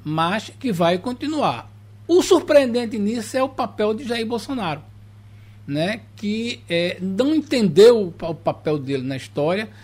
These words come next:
É, agora, é aquela, é aquele, aquela interpretação também.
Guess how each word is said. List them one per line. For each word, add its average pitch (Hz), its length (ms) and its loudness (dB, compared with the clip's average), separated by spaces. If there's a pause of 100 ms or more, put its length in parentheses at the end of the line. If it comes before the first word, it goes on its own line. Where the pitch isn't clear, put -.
(200)
É, 139 360 -2
agora, 143 460 -2 (120)
é 170 100 -2
aquela, 202 300 -4 (160)
é 160 80 -2
aquele, 160 420 -4
aquela 165 380 -4
interpretação 170 640 -6
também. 160 360 -6